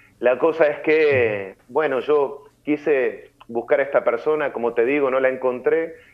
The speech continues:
Y tengo una amiga que invitó a, que me empezó a invitar otra vez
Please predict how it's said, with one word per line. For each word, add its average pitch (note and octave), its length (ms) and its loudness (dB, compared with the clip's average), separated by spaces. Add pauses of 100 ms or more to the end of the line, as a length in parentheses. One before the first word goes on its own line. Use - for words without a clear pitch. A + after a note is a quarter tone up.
Y D#3 80 0
tengo G#3+ 240 2
una G3 140 2
amiga F#3+ 380 2
que F3 80 -4
invitó C#3+ 380 0
a, B2 380 2
que C3+ 100 -2
me C#3 100 -2
empezó C#3 320 -2
a F3 40 -2
invitar D3 380 -2
otra C#3 280 0
vez B2 340 -2